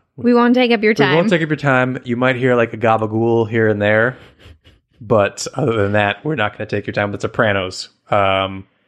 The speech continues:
Speaker 2: but tune in for our next podcast, which will probably be all Sopranos thirty years too late.
Speaker 1: I love it.
Speaker 2: Um, should we play some Bob Pun or Max Pun?
Speaker 1: Yes, please.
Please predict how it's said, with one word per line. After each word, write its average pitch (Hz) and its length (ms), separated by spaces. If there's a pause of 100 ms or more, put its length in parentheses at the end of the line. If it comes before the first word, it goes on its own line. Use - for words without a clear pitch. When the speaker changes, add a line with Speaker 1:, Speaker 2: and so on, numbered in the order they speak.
(140)
Speaker 2:
but 214 340
tune 143 220
in 127 440 (180)
for 113 500
our 110 120
next 110 260
podcast, 95 480
which 101 120
will 107 60
probably 101 200
be 95 100
all 98 160
Sopranos 95 800 (360)
thirty 98 340
years 90 320
too 95 200
late. - 440 (280)
Speaker 1:
I 220 100
love 190 260
it. - 260 (840)
Speaker 2:
Um, 98 880
should - 180
we 98 100
play 104 280
some 101 300
Bob 101 260
Pun 107 200
or 101 60
Max 98 260
Pun? 180 340 (280)
Speaker 1:
Yes, - 280
please. 233 500